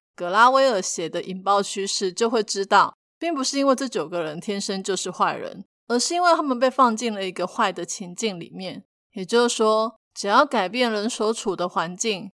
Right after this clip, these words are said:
就能够改变他们的行为。就算是从好学校、幸福家庭里面挑选出来的普通人，只要到了狱警的那个情境，也会变成那样的人。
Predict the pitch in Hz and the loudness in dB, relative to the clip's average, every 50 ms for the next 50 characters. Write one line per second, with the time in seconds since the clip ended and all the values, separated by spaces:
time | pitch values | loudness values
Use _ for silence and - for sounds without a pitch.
0 | _ _ - 349 359 302 254 226 220 262 262 240 - 202 160 - - 208 202 190 | _ _ -2 0 2 2 2 4 6 8 6 6 6 2 -4 -4 -4 -4 -4 -4
1 | 180 214 196 185 185 170 170 170 - - 185 170 170 175 175 170 170 165 165 185 | -4 -4 -6 -6 -6 -8 -8 -8 -8 -8 -10 -10 -10 -8 -6 -6 -6 -6 -8 -12
2 | 196 - _ _ _ _ _ - 226 226 - 247 226 220 220 - 226 208 - - | -14 -18 _ _ _ _ _ -2 -2 0 2 2 2 2 0 -2 -6 -8 -6 -6
3 | 202 175 180 - - 190 156 165 - - 180 180 - - 240 214 202 196 - - | -6 -6 -6 -6 -8 -8 -8 -8 -8 -8 -8 -6 -2 2 4 4 4 4 2 -2
4 | 240 220 214 - 190 180 180 214 208 208 214 - 196 185 175 160 165 185 208 208 | -4 -6 -6 -8 -8 -4 -2 -2 -2 -2 -2 -4 -8 -10 -10 -10 -8 -6 -6 -6
5 | 196 - 254 254 262 262 - 196 170 - - 226 220 202 190 196 - - - 165 | -4 -2 0 0 2 0 -2 -4 -6 -4 -2 0 2 2 0 -2 -4 -6 -8 -8
6 | - - 208 202 202 208 196 170 143 147 151 - _ _ _ _ _ - - 165 | -8 -6 -6 -4 -4 -2 -2 -2 -4 -4 -6 -12 _ _ _ _ _ -12 -8 -4
7 | 165 180 208 220 240 226 214 202 185 175 - _ 302 285 254 208 - - 196 190 | -2 -2 0 4 6 6 6 6 4 0 -2 _ -4 -2 -2 -2 -4 -8 -10 -10
8 | 165 170 180 208 233 226 208 190 - - 190 175 180 190 - 226 202 180 - - | -10 -8 -6 -4 -2 -2 -2 -2 -4 -6 -8 -10 -10 -6 -4 -4 -4 -4 -6 -12
9 | _ _ _ _ _ _ - 185 180 180 311 330 330 349 339 302 262 - - - | _ _ _ _ _ _ -4 -4 -2 2 2 2 2 2 2 2 0 0 -2 -4
10 | 170 170 175 180 208 214 208 185 175 165 170 160 135 95 73 - - 220 | -6 -6 -8 -6 -2 -2 0 -2 -2 -4 -6 -6 -6 -6 -8 -10 -12 -14